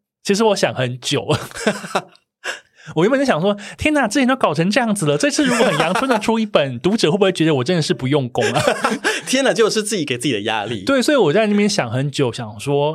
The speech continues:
Speaker 1: ，“诶，那这一次，呃，放口袋系列它确实是一个文库本的一个掌上小书的感觉，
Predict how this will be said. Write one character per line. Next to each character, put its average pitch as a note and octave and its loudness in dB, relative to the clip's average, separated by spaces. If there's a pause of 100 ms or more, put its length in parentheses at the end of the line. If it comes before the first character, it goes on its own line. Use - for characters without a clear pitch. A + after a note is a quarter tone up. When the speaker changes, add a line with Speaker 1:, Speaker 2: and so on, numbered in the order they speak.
(100)
Speaker 1:
，“诶， A3+ 2
那 C4 2
这 B3 0
一 F#3+ 0
次， F3+ 0
呃， A#2 -2
放 A3+ 0
口 D3+ 0
袋 F3+ 0
系 F#3+ 0
列 F3+ 2
它 F3+ 0
确 G3+ 0
实 C#3+ 0
是 D#3+ -2
一 D#3 0
个 D3+ -2
文 B2 -4
库 F3+ -4
本 A2+ -2
的 G#2+ -4
一 B2+ -6
个 B2 0
掌 A2+ -6
上 C#3 -6
小 A2 -4
书 C#3 -8
的 C#3 -2
感 G#2 -12
觉， - -14